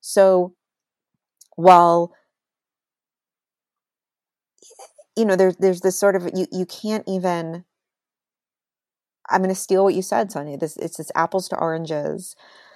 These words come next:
consideration of finance, of post-career, um, prospects that men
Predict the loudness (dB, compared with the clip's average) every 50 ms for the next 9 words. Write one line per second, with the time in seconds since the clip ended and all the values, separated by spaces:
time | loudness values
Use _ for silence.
0 | _ _ _ _ _ _ _ _ _ _ _ _ _ _ _ _ _ -4 -2 -2
1 | 0 2 2 4 4 4 2 0 -2 -6 -6 -4 -4 -4 -4 -6 -8 -10 -12 -14
2 | -18 -20 -20 -8 0 2 4 4 4 4 2 0 -2 -6 -12 -14 _ _ _ _
3 | _ _ _ _ _ _ _ _ _ _ _ _ _ _ _ _ _ _ _ _
4 | _ _ _ _ _ _ _ _ _ _ _ _ _ _ _ _ _ _ _ _
5 | _ _ _ _ -16 -14 -14 -12 -8 -2 -2 -2 0 -2 -4 -6 -6 -6 -6 -8
6 | -8 -12 -16 -16 -16 -16 -18 -20 _ _ _ _ _ _ _ _ _ _ _ 2
7 | 4 4 4 2 0 -2 -4 -8 -14 -16 -18 _ _ _ _ _ _ _ _ _
8 | _ _ _ _ _ -20 -18 -10 -2 0 0 0 0 -2 -12 -16 -18 -18 -14 -6
9 | -4 -4 -2 -2 -2 -4 -2 -2 0 0 0 -2 -2 -4 -6 _ _ _ _ _
10 | _ _ _ _ _ _ _ _ _ _ _ -4 -2 -2 -2 -2 -4 -6 -8 -10
11 | -12 -12 -14 -16 _ _ _ _ _ _ _ _ _ -20 -20 -20 _ _ _ _
12 | _ _ _ _ _ _ _ _ -20 -14 -4 0 2 2 2 0 -4 0 2 2
13 | 2 2 -2 -4 -6 -2 -2 -2 0 -2 -6 -6 -6 -6 -6 -8 -8 -10 -10 -12